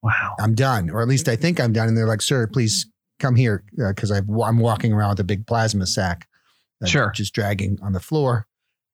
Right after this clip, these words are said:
Speaker 2: which isn't supposed to happen. Obviously, that's against the training.
Speaker 1: Yeah, I would imagine.
Speaker 2: It's not sanitary and it sweats blood.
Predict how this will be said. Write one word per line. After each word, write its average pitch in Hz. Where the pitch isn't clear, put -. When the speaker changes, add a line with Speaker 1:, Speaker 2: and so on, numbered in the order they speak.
Speaker 2:
which 123
isn't 110
supposed 110
to 92
happen. 107
Obviously, 87
that's 90
against 92
the 80
training. 98
Speaker 1:
Yeah, 135
I 104
would 104
imagine. 110
Speaker 2:
It's -
not 120
sanitary 113
and 123
it -
sweats 120
blood. 127